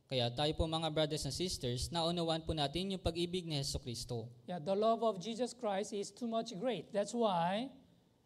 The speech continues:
Speaker 2: every sinner, all kinds of the sinners can be accepted.
Speaker 1: Kaya po yung pag-ibig po ni Jesus ay napakadakila, kaya lahat po ng mga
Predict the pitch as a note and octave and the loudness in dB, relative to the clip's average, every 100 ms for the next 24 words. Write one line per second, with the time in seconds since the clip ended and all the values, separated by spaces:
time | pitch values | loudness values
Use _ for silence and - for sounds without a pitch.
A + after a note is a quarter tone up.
0 | _ - C#4+ C#4 C#4 C#4+ C4 F3 - A3 | _ -2 0 2 0 0 0 0 2 6
1 | C4 C#4 C#4 A#3+ B3 A3+ A3 G3 F#3 F#3 | 8 6 2 2 4 4 4 2 -2 -2
2 | - C#4 B3+ D3+ B3 - - - _ _ | 0 -2 0 0 -2 -6 -12 -20 _ _
3 | - A3+ G#3+ - G3 E3 - A#2+ - - | -4 -2 -2 -4 -6 -8 -8 -12 -12 -20
4 | _ _ - - C3+ A#2+ B2 D3 D3+ D3+ | _ _ -16 -2 2 2 2 0 4 4
5 | D#3 D#3 D3+ D#3+ D#3 C#3+ C#3 F3 E3+ D#3+ | 4 0 -2 -2 0 2 2 2 2 0
6 | D#3+ D#3 - D3 C3 B2 F3+ E3 A2+ A2+ | 0 0 0 -2 -2 -2 -2 0 0 0
7 | - E3 E3 E3+ E3+ F3+ F3 E3+ E3 | 0 2 4 2 2 0 -2 -2 -2